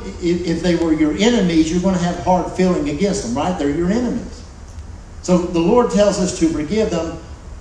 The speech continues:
over and above what our feelings are. That's why they are our enemies.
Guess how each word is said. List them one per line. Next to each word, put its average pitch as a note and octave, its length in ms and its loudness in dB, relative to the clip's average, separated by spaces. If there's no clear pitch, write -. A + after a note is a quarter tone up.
over G#3 300 4
and G3 80 4
above F#3 460 4
what F#3 100 4
our D#3+ 160 2
feelings A#3 580 4
are. - 240 -4
That's F3+ 220 2
why F#3+ 260 4
they F3+ 200 2
are F3+ 220 2
our D#3+ 440 -2
enemies. A3+ 720 0